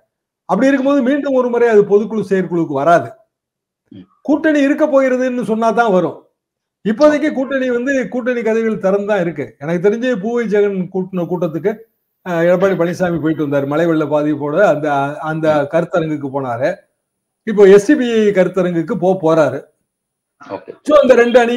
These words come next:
Speaker 1: ரெண்டு பேரும் அந்த கூட்டணியில இருக்காங்கன்னு நான் புரிஞ்சுக்கிறேன். பாமக எல்லாம் வந்து, "இப்ப நாங்க முடிவே சொல்ல மாட்டோம், தேர்தல் தேதி அறிவிப்பு பிறகுதான் முடிவு சொல்லுவோம்னு" அவங்க சொல்லிட்டாங்க. தேமுதிக அவங்க கூட சொல்லிட்டாங்க,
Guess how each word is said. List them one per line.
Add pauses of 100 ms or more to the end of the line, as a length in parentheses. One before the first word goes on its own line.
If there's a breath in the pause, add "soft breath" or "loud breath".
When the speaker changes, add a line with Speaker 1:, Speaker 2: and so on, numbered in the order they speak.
Speaker 1:
ரெண்டு
பேரும்
அந்த
கூட்டணியில
இருக்காங்கன்னு
நான்
புரிஞ்சுக்கிறேன். (680)
பாமக
எல்லாம்
வந்து,
"இப்ப
நாங்க
முடிவே
சொல்ல
மாட்டோம்,
தேர்தல்
தேதி
அறிவிப்பு
பிறகுதான்
முடிவு
சொல்லுவோம்னு"
அவங்க
சொல்லிட்டாங்க. (1300)
தேமுதிக (260)
அவங்க
கூட
சொல்லிட்டாங்க,